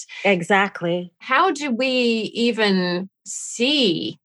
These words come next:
Speaker 2: these things happening? I mean, this is white supremacy all over it, right? We, we
Speaker 1: Yeah.
Speaker 2: don't see it because it's the system that we're in. <laughs>
Speaker 1: Yeah.
Speaker 2: You started to see. How do you see? How do you feel?
Speaker 1: Exactly what you just said, Jen. To f-, I felt it. You know how you were like,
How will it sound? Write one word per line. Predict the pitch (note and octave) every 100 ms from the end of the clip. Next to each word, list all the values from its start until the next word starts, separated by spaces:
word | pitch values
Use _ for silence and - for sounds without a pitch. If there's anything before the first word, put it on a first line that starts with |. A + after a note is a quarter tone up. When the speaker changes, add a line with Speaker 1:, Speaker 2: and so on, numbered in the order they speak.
| -
Speaker 2:
these | F3+ F3
things | - F3 E3
happening? | G3 F#3+ F3
I | E3+
mean, | A3
this | C4
is | G#3+
white | G#3 E3
supremacy | E3+ F#3 F3+ D#3+ E3
all | D#3+ F3
over | F3+ D3+
it, | -
right? | - C3+ F3+ F3
We, | F3 E3+
we | G3+
Speaker 1:
Yeah. | G#3+
Speaker 2:
don't | G#3+ -
see | - G#3+ E3+
it | -
because | E3+ - E3+ D#3+
it's | C#3+ -
the | E3+
system | E3 E3+ E3 D#3+ D#3
that | D3 D#3
we're | D#3+
in. | D#3+ E3+ D3 A3
<laughs> | F3 A3+ D#4+
Speaker 1:
Yeah. | F#3+ F#3 F3+ F3 - -
Speaker 2:
You | G#3 A#3 E4
started | D#4+ B3 G3 F3+
to | F3+
see. | - E3+ D#3+ D#3+ -
How | B3+ D4
do |
you | C#4+
see? | B3+ - A3
How | G3
do | G#3+
you | G3+
feel? | - G3 E3 - _ -
Speaker 1:
Exactly | G3+ E3+ G#3 G#3 G#3+
what | G3 -
you | F#3
just | E3 D#3+ -
said, | F3 F3
Jen. | - D#3+ D#3
To | E3
f-, | E3 _ -
I | E3
felt | - F#3+ E3+ F3+ E3
it. | D3
You | E3 F3
know | F3+ F#3+
how | F#3
you | E3+ E3+
were | D#3+
like, | D#3 D3+